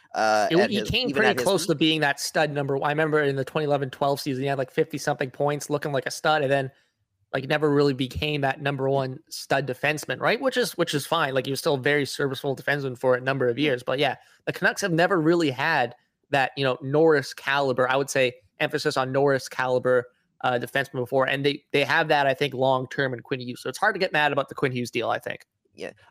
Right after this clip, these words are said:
Speaker 1: I will say that just based on, you know, what, again, like I said, the rarity of, of a player of his caliber, I would have liked to see them get that term up to eight.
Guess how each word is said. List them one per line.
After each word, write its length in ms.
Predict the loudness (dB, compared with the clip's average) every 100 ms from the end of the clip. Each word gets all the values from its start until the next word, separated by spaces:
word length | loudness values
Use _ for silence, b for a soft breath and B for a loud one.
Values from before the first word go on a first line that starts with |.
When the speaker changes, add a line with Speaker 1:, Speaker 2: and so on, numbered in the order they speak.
| 4
Speaker 1:
I 140 | 4
will 180 | 4 0
say 380 | 0 2 2 0 -8
that 400 | 2 4 6 4 -4
just 300 | -4 -4 0
based 320 | -2 -2 -2
on, 260 | 0 0 -2
you 120 | -2
know, 200 | 0 0
what, 440 | -2 -2 2 2 0
again, 260 | -2 -2 0
like 180 | -2 -2
I 60 |
said, 300 | -2 -4 -2
the 100 | -4
rarity 400 | -2 -2 -2 -6
of, 160 | -8 -10 -20 -6
of 160 | -4 -4
a 60 |
player 340 | -6 -4 -2 -4
of 80 |
his 200 | -6 -10
caliber, 540 | -8 -4 -2 -2 -4 -2
I 160 | 0 0
would 240 | 0 -4
have 100 | -4
liked 300 | -2 -4 -4 -10
to 80 |
see 220 | -10 -8 -8
them 280 | -6 -8
get 240 | -4 -4 -2
that 240 | 0 0 0
term 300 | -8 -6 -4
up 160 | -8
to 120 | -10 -12
eight. 360 | -10 -10 -14